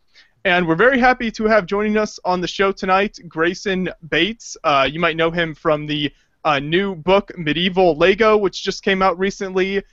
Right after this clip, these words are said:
which is a really awesome book full of all sorts of interesting history and cool Lego builds, along with the, uh, Brick Universe events that he, uh, founded. So thanks for joining us, Grayson. Really appreciate having you on the show.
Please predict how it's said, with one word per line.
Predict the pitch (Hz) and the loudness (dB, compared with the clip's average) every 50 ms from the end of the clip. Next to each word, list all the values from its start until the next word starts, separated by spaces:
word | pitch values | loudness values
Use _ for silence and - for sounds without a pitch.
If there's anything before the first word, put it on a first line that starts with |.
| _ _ _ | _ _ _
which | 147 - | -12 -10
is | 147 147 | -8 -8
a | 135 | -2
really | 143 165 180 180 | 0 2 4 4
awesome | 180 175 170 - 180 170 | 4 4 2 0 -6 -2
book | 151 165 165 160 _ - | 2 2 2 2 _ -2
full | - 165 165 156 | 0 0 0 2
of | 156 156 | 2 2
all | 160 156 | 2 2
sorts | - - 170 165 - - | 0 -2 -4 -4 -2 0
of | 160 147 147 - | -2 -2 -2 -4
interesting | 170 175 175 - 165 - - 226 156 143 | -10 -10 -8 -8 -10 -10 -8 -8 -8 -4
history | 151 175 - - - 175 170 175 160 139 | -6 -6 -8 -6 -4 -2 0 0 0 -2
and | 135 135 | -2 -4
cool | - - 165 156 | -2 -2 0 2
Lego | 151 160 170 170 170 | 2 2 4 4 2
builds, | 156 170 170 170 170 170 165 165 - _ _ _ _ _ - | 2 4 4 4 4 4 2 0 -8 _ _ _ _ _ -4
along | 151 151 156 156 160 165 160 | 0 4 4 4 4 2 2
with | 165 170 165 _ - | 2 2 2 _ -6
the, | 156 185 170 165 170 170 | -6 -4 -4 0 0 -2
uh, | - - 147 143 143 | 0 0 0 -2 -2
Brick | 143 - 170 196 196 _ 160 | -2 0 -2 -2 -2 _ -6
Universe | 165 180 214 226 196 165 160 147 147 - - | -4 -2 0 0 2 2 2 2 2 -2 -10
events | 165 156 147 151 139 127 117 - - - - | -14 -4 -2 0 0 0 -2 -6 -16 -6 -4
that | 151 131 - | -4 -4 -4
he, | - - 165 160 156 151 151 | -8 -14 -12 -10 -6 -4 -2
uh, | 120 143 139 143 - - | 0 0 0 0 -2 -2
founded. | - 139 143 147 147 135 131 127 123 - - _ _ _ _ _ | -4 -2 -2 -2 -4 -4 -4 -4 -4 -6 -10 _ _ _ _ _
So | - 170 143 135 | -2 -2 -2 0
thanks | - 175 180 - | 0 -2 -2 -2
for | - 202 | -6 -4
joining | 175 185 202 226 240 202 | 0 0 0 2 2 0
us, | 160 - | -2 -2
Grayson. | - 165 160 165 - 208 202 196 | -2 -2 -2 0 -2 -2 -2 0
Really | 180 170 165 | 0 -2 -2
appreciate | 156 - 185 - 190 180 170 | -2 -4 -4 -2 0 0 2
having | 175 170 165 170 | 0 0 -2 -2
you | 170 175 | -4 -4
on | 170 | -4
the | 160 | -4
show. | - 175 185 180 151 | -2 0 2 2 2